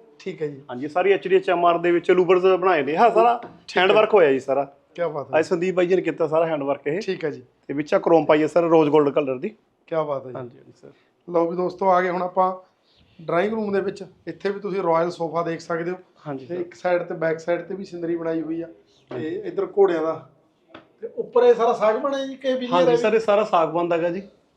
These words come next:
Speaker 2: ਸਾਰਾ ਸੋਲਿਡ ਵੁੱਡ ਲੱਗੀ ਹੋਈ ਹੈ ਸਰ ਸਾਰੀ।
Speaker 1: ਸੋਲਿਡ ਵੁੱਡ ਲੱਗੀ ਹੋਈ
Speaker 2: ਡਿਜ਼ਾਈਨ ਕੱਢ ਕੇ ਹੈਂਡ ਵਰਕ, ਇਹ ਵੀ ਸਿਸਟਮ ਨਾਲ ਹੈਂਡ ਵਰਕ ਹੀ ਹੈ ਸਰ ਸਾਰਾ ਜੀ।
Speaker 1: ਕਿਆ ਬਾਤ ਹੈ ਜੀ।
Speaker 2: ਹੱਥੀਂ
Speaker 1: ਮਤਲਬ
Speaker 2: ਕੰਮ
Speaker 1: ਕਿਸੇ
Speaker 2: ਹੋਇਆ
Speaker 1: ਵੀ
Speaker 2: ਸਾਰਾ
Speaker 1: ਜਗ੍ਹਾ
Speaker 2: ਜੀ।
Speaker 1: ਤੇ ਹਨਾ ਐਂ ਨਹੀਂ ਹੈਗਾ ਵੀ ਚੀਜ਼ ਦੇਖਣ ਨੂੰ ਨਹੀਂ
Speaker 2: ਹਾਂਜੀ,
Speaker 1: ਮਿਲੂਗੀ।
Speaker 2: ਬਿਲਕੁਲ।
Speaker 1: ਹਰ ਥਾਂ ਤੇ ਵਧੀਆ ਤੋਂ ਵਧੀਆ ਕੀਤਾ
Speaker 2: ਜੀ,
Speaker 1: ਹੋਇਆ
Speaker 2: ਜੀ,
Speaker 1: ਹੈ।
Speaker 2: ਜੀ, ਬਿਲਕੁਲ ਜੀ।
Speaker 1: ਤੇ ਬਹੁਤ,
Speaker 2: ਬਾਕੀ
Speaker 1: ਬਹੁਤ
Speaker 2: ਉਹ ਬੈਕ ਸਾਈਡ ਤੇ ਜਿਹੜਾ ਇਹ ਵਾਲਾ ਹੈਗਾ ਜੀ,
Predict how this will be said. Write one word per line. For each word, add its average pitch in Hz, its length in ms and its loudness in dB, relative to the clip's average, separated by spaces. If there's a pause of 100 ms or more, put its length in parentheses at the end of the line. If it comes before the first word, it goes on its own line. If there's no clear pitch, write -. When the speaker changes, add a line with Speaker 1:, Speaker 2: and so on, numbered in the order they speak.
(100)
Speaker 2:
ਸਾਰਾ 165 200 4
ਸੋਲਿਡ 180 340 2
ਵੁੱਡ 180 160 -4
ਲੱਗੀ 165 200 -6
ਹੋਈ 151 120 -2
ਹੈ 135 60 -4
ਸਰ 131 100 -10
ਸਾਰੀ। 123 180 -10
Speaker 1:
ਸੋਲਿਡ 156 240 -6
ਵੁੱਡ 147 160 -12
ਲੱਗੀ 156 120 -10
ਹੋਈ 131 80 -10
Speaker 2:
ਡਿਜ਼ਾਈਨ 165 300 2
ਕੱਢ 156 240 2
ਕੇ 185 260 2
ਹੈਂਡ 151 220 0
ਵਰਕ, 151 280 -2
ਇਹ 160 160 -4
ਵੀ 165 80 -6
ਸਿਸਟਮ 151 340 -12
ਨਾਲ 143 200 -10
ਹੈਂਡ 139 160 -12
ਵਰਕ 139 240 -12
ਹੀ 135 80 -14
ਹੈ 120 60 -18
ਸਰ 113 60 -18
ਸਾਰਾ 123 240 -18
ਜੀ। 143 60 -18
Speaker 1:
ਕਿਆ 156 140 -12
ਬਾਤ 143 260 -12
ਹੈ 165 40 -10
ਜੀ। 170 60 -12
Speaker 2:
ਹੱਥੀਂ 175 140 -4
Speaker 1:
ਮਤਲਬ 180 160 0
Speaker 2:
ਕੰਮ 175 80 0
Speaker 1:
ਕਿਸੇ 165 120 2
Speaker 2:
ਹੋਇਆ 143 120 2
Speaker 1:
ਵੀ 120 80 -8
Speaker 2:
ਸਾਰਾ 139 140 2
Speaker 1:
ਜਗ੍ਹਾ 220 160 4
Speaker 2:
ਜੀ। 220 60 -2
Speaker 1:
ਤੇ 208 60 4
ਹਨਾ 214 120 0
ਐਂ 214 200 0
ਨਹੀਂ 185 120 -4
ਹੈਗਾ 170 140 -2
ਵੀ 196 120 -6
ਚੀਜ਼ 185 260 -14
ਦੇਖਣ 180 540 -10
ਨੂੰ 180 80 -8
ਨਹੀਂ 175 100 -10
Speaker 2:
ਹਾਂਜੀ, 165 140 -10
Speaker 1:
ਮਿਲੂਗੀ। 170 140 -8
Speaker 2:
ਬਿਲਕੁਲ। 180 220 0
Speaker 1:
ਹਰ 220 60 4
ਥਾਂ 202 220 0
ਤੇ 220 120 -6
ਵਧੀਆ 185 280 -2
ਤੋਂ 220 80 0
ਵਧੀਆ 214 220 -6
ਕੀਤਾ 170 280 -6
Speaker 2:
ਜੀ, 170 60 0
Speaker 1:
ਹੋਇਆ 151 100 -2
Speaker 2:
ਜੀ, 135 100 -10
Speaker 1:
ਹੈ। 131 60 -8
Speaker 2:
ਜੀ, 120 180 -18 (100)
ਬਿਲਕੁਲ 131 260 -16
ਜੀ। 120 100 -20 (240)
Speaker 1:
ਤੇ 151 260 -14
ਬਹੁਤ, 151 120 -4
Speaker 2:
ਬਾਕੀ 175 200 -4
Speaker 1:
ਬਹੁਤ 170 120 4
Speaker 2:
ਉਹ 170 200 0
ਬੈਕ 147 260 -2
ਸਾਈਡ 156 260 -4
ਤੇ 160 140 -4
ਜਿਹੜਾ 165 180 0
ਇਹ 160 60 0
ਵਾਲਾ 175 140 -2
ਹੈਗਾ 165 180 -2
ਜੀ, 170 220 -8